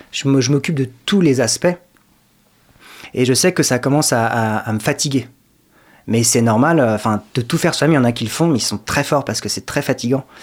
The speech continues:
Et, euh, et c'est surtout qu'en fait, je, je me rends compte que j'ai de moins en moins de temps pour composer.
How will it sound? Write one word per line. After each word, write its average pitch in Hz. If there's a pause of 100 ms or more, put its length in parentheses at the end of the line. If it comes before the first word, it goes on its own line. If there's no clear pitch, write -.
(440)
Et, 117
euh, 113
et 120
c'est -
surtout 135
qu'en 135
fait, 139
je, 127
je 110
me 117
rends 113
compte 156
que 123
j'ai 110
de 107
moins 143
en 143
moins 127
de 123
temps 143
pour 123
composer. 127